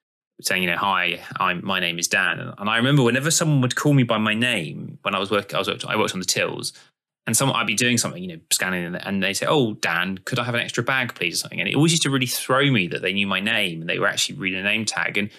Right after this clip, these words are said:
it's a weird thing, that, isn't it? Because someone knowing your name is so, it's like, well, who cares? But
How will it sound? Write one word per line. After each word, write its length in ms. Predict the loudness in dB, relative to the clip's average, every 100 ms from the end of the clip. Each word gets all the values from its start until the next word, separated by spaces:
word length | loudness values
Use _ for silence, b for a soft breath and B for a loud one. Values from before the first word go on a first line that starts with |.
| b _ _
it's 160 | -2 2
a 40 | 4
weird 280 | 4 4
thing, 200 | 2 2
that, 120 | 2 0
isn't 160 | 0
it? 100 | -2
Because 200 | -2 0
someone 180 | 2 4
knowing 200 | 4 4
your 100 | 2
name 280 | 2 0 0
is 100 | 0
so, 400 | 2 4 2 0 -8 -16
it's 120 | -6 -4
like, 100 | -2
well, 200 | -4 -8 -16 -8
who 100 | -4
cares? 380 | 0 0 -2
But 300 | -2 -2 -2